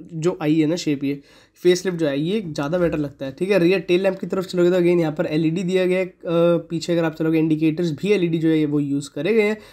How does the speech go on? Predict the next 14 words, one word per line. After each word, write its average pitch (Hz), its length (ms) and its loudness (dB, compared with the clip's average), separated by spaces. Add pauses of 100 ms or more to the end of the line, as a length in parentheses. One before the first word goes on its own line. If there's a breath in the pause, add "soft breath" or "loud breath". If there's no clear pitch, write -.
(360 loud breath)
यहाँ 175 140 0
पर 175 120 0
अगर 170 180 4
आप 160 220 -4 (140)
देख 170 180 0
सकते 160 260 -6
हैं 196 120 2
मतलब 226 300 0
कॉन्सेप्ट 196 380 -2
वैसा 156 280 -4
सही 170 160 0
है, 240 80 2
but 185 260 -2
then 196 160 -2